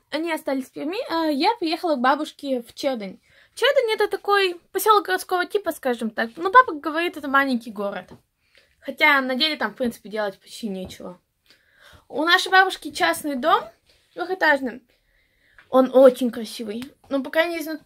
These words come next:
мере, изнутри у него четыре, по-моему, комнаты. Получается, сейчас я вам их покажу.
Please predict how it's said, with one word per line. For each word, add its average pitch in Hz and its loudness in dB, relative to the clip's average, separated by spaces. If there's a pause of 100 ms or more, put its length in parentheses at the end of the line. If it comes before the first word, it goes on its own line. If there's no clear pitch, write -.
мере, 311 0
изнутри 302 4
у 403 2
него 320 4 (100)
четыре, 403 0
по-моему, 370 -4
комнаты. 220 -2 (420)
Получается, 262 0
сейчас 427 2
я 370 4
вам 330 0
их - -10
покажу. 233 -4